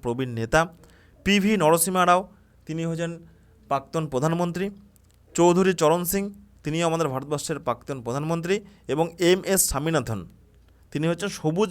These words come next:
বিপ্লবের জনক। ভারতবর্ষের সবুজ বিপ্লবের জনককে এম এস স্বামীনাথন। তো এই পাঁচজনকে কিন্তু দু হাজার চব্বিশ সালে ভারতরত্ন পুরস্কারে ভূষিত করা হয়। ফ্রেন্ডস, এরপরে দেখো নেক্সট আট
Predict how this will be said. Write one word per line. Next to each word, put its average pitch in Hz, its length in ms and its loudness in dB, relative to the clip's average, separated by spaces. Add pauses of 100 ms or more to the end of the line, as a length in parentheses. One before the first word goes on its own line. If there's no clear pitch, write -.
বিপ্লবের 160 480 0
জনক। 107 220 0 (540)
ভারতবর্ষের 175 640 -2
সবুজ 170 280 -4 (100)
বিপ্লবের 180 400 -6
জনককে 160 400 -6 (360)
এম 165 80 0 (120)
এস 156 220 0
স্বামীনাথন। 107 500 -8 (440)
তো 160 40 -4 (120)
এই 185 80 2 (100)
পাঁচজনকে 151 580 0 (100)
কিন্তু 120 280 -6
দু 139 160 -6
হাজার 131 240 -4
চব্বিশ 135 280 -6
সালে 175 200 0 (460)
ভারতরত্ন 147 580 -2 (120)
পুরস্কারে 123 400 -6
ভূষিত 113 380 -8 (100)
করা 90 200 -4
হয়। 98 160 -6 (1000)
ফ্রেন্ডস, 214 300 2
এরপরে 185 200 2
দেখো 196 200 2
নেক্সট 180 160 -4 (140)
আট 135 80 -2